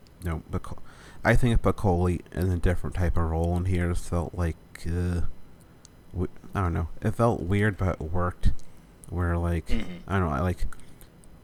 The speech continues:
Speaker 1: like, Jean-Paul Belmondo would not work in this role 'cause he comes off as stupid to me.
Speaker 2: <laughs>
Speaker 1: Like, which I
Speaker 2: How
Speaker 1: think
Speaker 2: did he, how did he keep acting?
Speaker 1: He's tall and handsome.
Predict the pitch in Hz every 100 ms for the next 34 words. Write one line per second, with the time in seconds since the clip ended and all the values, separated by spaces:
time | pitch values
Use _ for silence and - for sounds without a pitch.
0 | - - 78 - - 92 92 - 104 110
1 | 143 131 104 92 95 98 104 104 90 98
2 | 101 98 92 98 101 113 113 - 127 135
3 | 127 - 95 98 - 95 90 92 95 87
4 | 87 - 87 92 104 107 - - - 120
5 | 117 117 - - - - - - - -
6 | - - 165 - 131 - - - - -
7 | 101 95 - - - - - - - 110
8 | 110 104 120 123 110 107 - 113 117 110
9 | 104 95 95 90 87 87 - - - -
10 | - - - - - - - - - -
11 | 98 92 - - - - 92 98 90 87
12 | 90 - 104